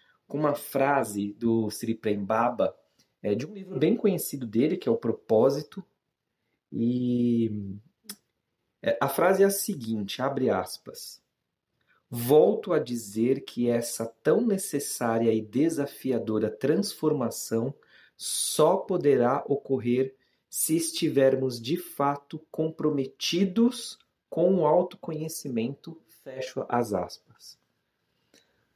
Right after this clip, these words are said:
Comprometido com o autoconhecimento. Por que que eu bato tanto a tecla no autoconhecimento? Primeiro porque foi o autoconhecimento que me libertou,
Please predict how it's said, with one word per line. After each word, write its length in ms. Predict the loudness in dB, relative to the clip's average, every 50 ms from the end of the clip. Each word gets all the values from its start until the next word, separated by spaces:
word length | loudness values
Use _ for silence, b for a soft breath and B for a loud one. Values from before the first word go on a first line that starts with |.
| _
Comprometido 1400 | 2 4 6 6 6 6 4 0 0 2 4 4 4 4 2 -2 -2 -6 -10 -8 -4 -2 -2 -2 -2 -2 -4 -6
com 280 | -6 -4 -4 -2 0 2
o 40 |
autoconhecimento. 1300 | 2 2 2 0 -2 -6 -10 -8 -4 -4 -2 -2 -4 -6 -8 -12 -8 -6 -6 -4 -4 -6 -8 -12 _ _ _ _ _ _ _ _ _ _ _ _ _ _ _ _ _ _ _ _ _ _ _ _ _ _ _ _ _ _ _ _ _ _ _ _ _ _ _
Por 140 | -4 -2 -2
que 100 | -2 -2
que 140 | 0 2
eu 80 | 2 2
bato 320 | 2 2 0 0 -4 -8
tanto 400 | -12 _ -4 -2 -2 -2 -2 -4
a 20 | -6
tecla 800 | -8 _ -2 0 0 0 -2 -6 -6 -4 -2 -2 -2 -4 -8 _ _ _ -2
no 300 | 0 2 2 4 2 2
autoconhecimento? 1200 | 0 -2 -2 -4 -12 -16 -8 -4 -2 -2 -2 -2 -4 -8 -8 -6 -6 -6 -6 -8 -12 _ -20 _ _ _ _ _ _ _ _ _ _ _ _ -20 -20 -20 -14 _ -2
Primeiro 420 | 0 0 4 6 6 6 6 4
porque 220 | 2 -2 -2 -4 -4
foi 180 | -4 -6 -2
o 80 | 2 4
autoconhecimento 800 | 4 4 2 0 -4 -6 -6 -6 -6 -6 -4 -4 -4 -4 -6 -8
que 120 | -10 -6 -4
me 100 | -4 -2
libertou, 760 | -2 0 0 2 2 0 0 -2 -2 0 0 0 0 -2